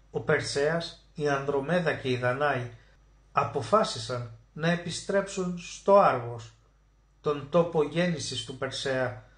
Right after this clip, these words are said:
όπου ο παππούς του, ο Ακρίσιος, κυβερνούσε ακόμη ως βασιλιάς.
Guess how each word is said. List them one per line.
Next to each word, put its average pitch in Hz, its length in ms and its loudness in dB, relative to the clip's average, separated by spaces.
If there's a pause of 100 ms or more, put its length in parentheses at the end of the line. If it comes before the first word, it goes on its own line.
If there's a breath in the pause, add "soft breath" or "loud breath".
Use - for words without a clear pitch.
(180 soft breath)
όπου 151 320 0
ο 151 140 8
παππούς 151 500 -4
του, 131 220 -8 (220)
ο 139 180 0
Ακρίσιος, 131 920 -2 (280 soft breath)
κυβερνούσε 202 640 0
ακόμη 135 420 0
ως 120 140 -6
βασιλιάς. 123 760 -8